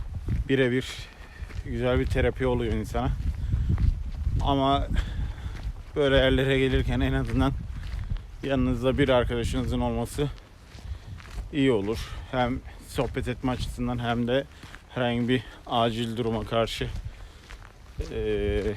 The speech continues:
yardım çağrılması için iyi olur yani. Tek çıkmamaya özen gösterin derim. Gerçekten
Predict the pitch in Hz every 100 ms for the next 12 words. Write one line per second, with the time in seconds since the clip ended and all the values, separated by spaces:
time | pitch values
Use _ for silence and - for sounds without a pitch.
0 | - 117 113 113 113 - 117 110 110 113
1 | - 120 110 - 135 - - - - -
2 | - - - - - - - - 151 131
3 | 120 104 98 98 110 120 - - - -
4 | - - - - - - - - - 151
5 | - 143 147 120 123 139 127 135 123 113
6 | - 107 101 98 92 - - - - -
7 | - - - - - - - - - -
8 | - - - - - - - - - 147
9 | 131 113 113 139